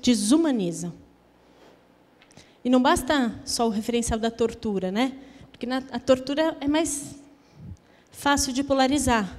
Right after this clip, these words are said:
Ah, não pode torturar, isso é o limite do humano, então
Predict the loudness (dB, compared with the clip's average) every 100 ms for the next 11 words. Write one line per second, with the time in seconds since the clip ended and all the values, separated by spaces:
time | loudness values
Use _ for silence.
0 | -18 -8 -6 -6 -10 -20 -20 -20 _ -6
1 | -6 -4 0 2 2 -2 -4 -6 -12 -14
2 | -16 -18 -14 -10 -10 -6 -2 0 0 -4
3 | -16 -20 -12 -8 -6 -4 -4 -2 -2 -4
4 | -6 -8 -8 -6 -4 -2 -2 -2 -4 -8
5 | -6 -6 -6